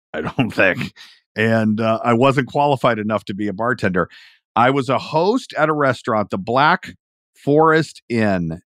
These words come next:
a German restaurant that I believe to this day still exists in Minneapolis, Minnesota. I had a good time at the Black Forest Inn. I would say my worst job,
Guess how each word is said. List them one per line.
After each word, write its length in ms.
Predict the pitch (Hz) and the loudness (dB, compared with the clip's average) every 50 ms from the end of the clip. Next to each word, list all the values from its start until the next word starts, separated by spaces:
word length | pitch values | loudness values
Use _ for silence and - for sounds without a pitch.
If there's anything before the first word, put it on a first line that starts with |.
| _ - | _ -2
a 180 | 101 101 95 | 0 0 0
German 500 | 87 80 - 101 107 117 123 135 135 123 | 0 -2 -2 -2 0 0 0 0 -2 -2
restaurant 500 | 107 104 104 101 - - - 110 107 - - | 0 0 0 -2 -2 -2 -2 -2 -2 -2 -2
that 120 | 92 92 | 0 0
I 100 | 95 95 | 2 2
believe 600 | 92 82 90 95 107 131 180 226 185 123 120 - | 0 0 -2 -2 -2 -2 -2 0 0 -2 -2 -4
to 100 | - - | -6 -6
this 220 | 107 135 160 - - | -4 -4 -4 -4 -4
day 200 | - 101 101 101 | -4 -2 -2 -2
still 280 | 92 - - 107 101 113 | -4 -4 -4 -4 -4 -2
exists 560 | 117 90 82 82 78 80 - - - - - _ _ _ _ _ _ _ _ - | -4 -6 -6 -8 -8 -8 -10 -12 -18 -20 -20 _ _ _ _ _ _ _ _ -6
in 260 | 98 85 82 80 82 - - | -4 -2 -2 -2 -2 -2 -2
Minneapolis, 960 | 87 92 104 127 131 117 110 104 98 - 104 101 98 98 92 - - - - _ _ - | 0 0 2 2 0 0 -2 -2 -4 -4 -4 -4 -2 -4 -4 -6 -12 -20 -20 _ _ -6
Minnesota. 800 | 87 90 87 85 80 - - - 98 95 90 80 69 62 57 - - _ _ _ _ _ _ _ _ _ _ _ _ _ _ - | -4 -2 -2 -2 -4 -4 -4 -2 0 0 0 -2 -4 -8 -12 -14 -16 _ _ _ _ _ _ _ _ _ _ _ _ _ _ -4
I 100 | 104 117 | -2 -2
had 160 | 123 139 135 | 0 0 -2
a 60 | 139 | 0
good 180 | 131 135 123 117 | 0 0 -2 -2
time 380 | - 131 123 104 78 73 69 - _ _ _ _ _ _ _ _ _ | -2 -2 -2 -2 -2 -4 -8 -12 _ _ _ _ _ _ _ _ _
at 120 | 82 82 - | -8 -8 -8
the 60 | - | -8
Black 300 | 71 85 78 67 64 - | -10 -8 -8 -10 -10 -12
Forest 420 | - 69 65 64 - - - - | -12 -12 -10 -10 -12 -12 -14 -14
Inn. 240 | 53 58 58 58 57 - _ _ - | -14 -12 -14 -14 -18 -20 _ _ -4
I 200 | 95 95 87 - | -2 -2 -2 -2
would 200 | 95 110 113 110 | -4 -4 -4 -4
say 240 | - - - 165 190 | -4 -4 -2 0 2
my 180 | 214 196 175 143 | 2 2 2 2
worst 400 | 127 123 127 127 131 127 - - | 2 4 4 4 4 2 2 2
job, 360 | - 104 95 92 90 85 | 2 4 4 4 4 2